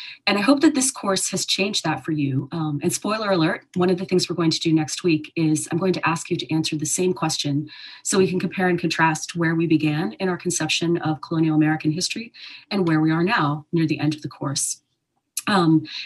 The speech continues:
and so I think, though, the relatively narrow conception most Americans have of what colonial American history even is,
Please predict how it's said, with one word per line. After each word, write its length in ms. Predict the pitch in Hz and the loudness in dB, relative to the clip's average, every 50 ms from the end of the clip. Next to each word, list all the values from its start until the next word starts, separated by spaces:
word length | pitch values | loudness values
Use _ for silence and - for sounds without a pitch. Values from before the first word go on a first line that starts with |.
| - | -4
and 100 | - 262 | -2 2
so 100 | - 285 | 4 6
I 60 | 294 285 | 6 6
think, 240 | 339 381 392 392 | 6 2 0 0
though, 160 | - 277 262 262 | 2 2 2 2
the 140 | - 226 | 2 0
relatively 480 | 196 196 202 240 262 - 277 262 233 196 | 0 2 2 2 2 2 2 2 2 2
narrow 280 | 180 170 170 175 196 196 | 2 2 2 2 0 -2
conception 560 | - 202 196 - - 170 165 - - 208 202 | -4 -6 -6 -4 -4 -4 -4 -4 -4 -2 -2
most 240 | 185 160 170 - - | 0 0 0 0 0
Americans 360 | 175 160 165 - - 175 - | 0 0 0 -2 -2 -4 -2
have 340 | - - 156 160 180 170 - | -2 -2 0 -2 -2 -4 -6
of 160 | 180 156 143 | -8 -6 -2
what 240 | 156 175 190 196 - | 0 0 0 -2 -4
colonial 380 | - - 180 170 165 170 170 170 | -4 -4 0 2 2 4 4 4
American 300 | 165 160 165 160 - 160 | 2 2 0 0 0 0
history 320 | 143 165 - - 175 165 | 0 0 -2 -2 -2 -2
even 360 | - 165 180 156 156 156 - - | 0 0 2 2 2 2 2 2
is, 420 | 156 156 160 190 262 285 269 - | 0 0 2 2 0 0 -2 -2